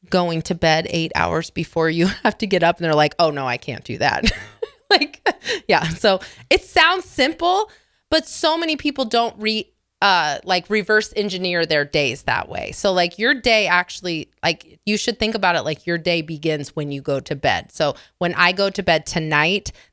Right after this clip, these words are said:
that is in preparation for tomorrow. So technically, my next day begins when you go to sleep.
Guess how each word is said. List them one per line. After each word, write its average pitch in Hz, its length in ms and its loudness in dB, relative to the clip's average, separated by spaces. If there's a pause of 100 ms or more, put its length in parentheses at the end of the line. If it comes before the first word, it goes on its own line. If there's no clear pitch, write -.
(100)
that 160 220 4
is 160 160 -2
in 151 140 -4
preparation 127 600 -2
for 107 200 -4
tomorrow. 71 560 -8
So - 160 -8
technically, 147 720 -6 (400)
my 135 180 -4
next 139 360 -6
day 135 180 0
begins 135 560 -8
when 139 120 -12
you 139 60 -12
go 143 140 -6
to 151 80 -12
sleep. - 340 -10